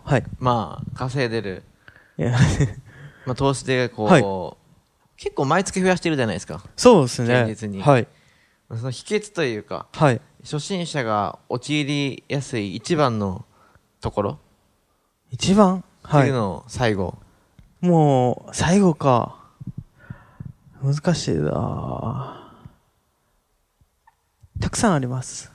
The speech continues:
Speaker 2: はい。
Speaker 1: 大事なことは。たくさんあるんですけど、投資か。め-、たくさんあるな。増やそうと思わないことですね。
Speaker 2: 負けないってこと？
Speaker 1: そうです。
Speaker 2: なるほど。
Speaker 1: も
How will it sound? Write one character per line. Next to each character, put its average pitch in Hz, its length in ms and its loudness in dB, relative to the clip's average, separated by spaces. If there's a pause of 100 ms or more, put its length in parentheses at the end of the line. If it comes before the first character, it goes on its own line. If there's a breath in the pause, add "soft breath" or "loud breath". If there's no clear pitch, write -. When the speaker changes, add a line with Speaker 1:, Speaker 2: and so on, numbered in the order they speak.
Speaker 2:
は - 140 -8
い。 - 20 4
Speaker 1:
大 143 120 4
事 139 80 0
な 135 100 0
こ 123 100 -4
と - 160 -6
は。 110 160 -6
た 151 100 -4
く 143 60 -2
さ 226 120 6
ん 214 40 8
あ 185 60 6
る 156 60 4
ん - 20 6
で 135 60 4
す - 60 -10
け 127 120 0
ど、 123 480 2 (840 soft breath)
投 160 300 -2
資 - 200 -8
か。 135 580 -4 (1300 soft breath)
め-、 175 300 0 (880)
た 165 80 -6
く - 80 -14
さ 196 100 -4
ん 185 40 0
あ - 40 -2
る 151 60 -2
な。 123 720 -6 (360)
増 175 120 4
や 208 100 8
そ 269 160 6
う 247 40 2
と 131 120 0
思 139 120 4
わ 151 120 4
な 143 100 2
い 120 60 -4
こ 127 80 -4
と - 180 -6
で 123 60 -8
す - 80 -20
ね。 135 260 -12 (1300)
Speaker 2:
負 117 160 0
け 214 140 0
な 202 100 2
い 127 40 0
っ - 40 -2
て 90 200 -6
こ - 80 -12
と？ 156 120 -10
Speaker 1:
そ - 240 6
う 147 60 6
で 117 80 2
す。 - 300 -12 (100)
Speaker 2:
な 101 100 -8
る 92 80 -12
ほ 98 100 -12
ど。 80 80 -12
Speaker 1:
も - 60 -20